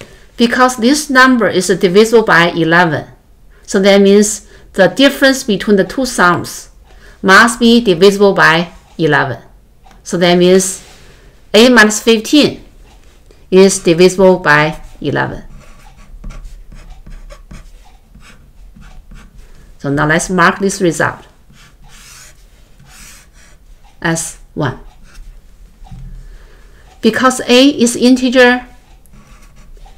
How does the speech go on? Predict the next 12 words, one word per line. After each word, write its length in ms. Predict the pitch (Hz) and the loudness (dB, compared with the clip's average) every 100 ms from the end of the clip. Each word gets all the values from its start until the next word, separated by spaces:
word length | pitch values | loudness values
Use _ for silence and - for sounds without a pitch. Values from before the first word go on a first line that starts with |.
| - - - | -20 -20 -10
between 640 | - 202 - 220 220 220 220 - - - | -2 -2 2 4 6 4 0 -8 -20 -10
zero 640 | 165 170 202 220 220 226 - - - - | -4 2 4 6 2 0 -8 -18 -18 -6
and 180 | 170 165 165 | -2 0 0
nine. 300 | 202 190 120 - _ - - - - - - - - - - - - - - - - - - - | 2 0 -4 -16 _ -20 -20 -20 -20 -20 -20 -20 -20 -20 -20 -20 -20 -20 -20 -20 -20 -20 -20 -8
Now 120 | 175 | -2
let's 220 | 175 190 | 0 0
see 320 | - 196 196 190 | 0 0 2 0
what 180 | 190 196 | -2 -2
is 160 | 262 254 | -2 -4
A 340 | - 202 214 240 | 0 2 2 0
minus 380 | 196 170 170 - | 0 0 0 -4
fifteen. 640 | 165 147 - 214 127 - | -8 -8 -4 -4 -4 -12